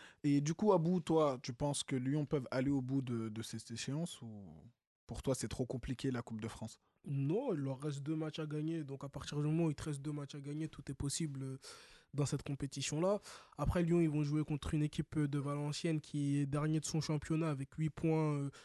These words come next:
Speaker 2: de retard sur le, euh, sur l'avant-dernier. Donc, une équipe qui est sûre qu'elle fera rien en championnat. Donc, il leur reste un peu plus que la Coupe de France pour un peu sauver, entre guillemets, euh, leur saison, même si, euh, je vois pas comment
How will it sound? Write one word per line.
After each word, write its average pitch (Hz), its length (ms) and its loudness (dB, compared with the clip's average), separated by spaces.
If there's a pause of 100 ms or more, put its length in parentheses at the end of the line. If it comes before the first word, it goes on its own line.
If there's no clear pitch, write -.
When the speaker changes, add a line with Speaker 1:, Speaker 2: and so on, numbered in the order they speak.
(160)
Speaker 2:
de 143 140 0
retard 147 500 2
sur 143 320 2
le, 139 120 4
euh, 135 500 0
sur 143 240 -2
l'avant-dernier. 151 720 2 (240)
Donc, 151 260 -2
une 151 80 0
équipe 147 220 -2
qui - 160 -4
est 139 60 2
sûre - 360 0 (260)
qu'elle 147 140 0
fera 147 200 -2
rien 147 160 -2
en 143 40 0
championnat. 147 420 -2
Donc, 143 200 -4
il 143 60 0
leur 135 100 0
reste 139 180 -6
un 143 60 0
peu 147 140 -4
plus 156 160 -8
que - 80 -6
la 147 80 -4
Coupe 143 180 -8
de 143 80 0
France 151 240 -2
pour 135 160 -10
un 139 80 -4
peu 156 140 -4
sauver, 156 420 -2
entre 143 240 -12
guillemets, 143 400 -6 (400)
euh, 135 360 0 (360)
leur 135 260 -2
saison, 151 480 2
même 135 220 -6
si, 147 300 -8
euh, 135 200 -8
je 135 100 -8
vois 131 160 -8
pas 156 140 -6
comment 143 380 -4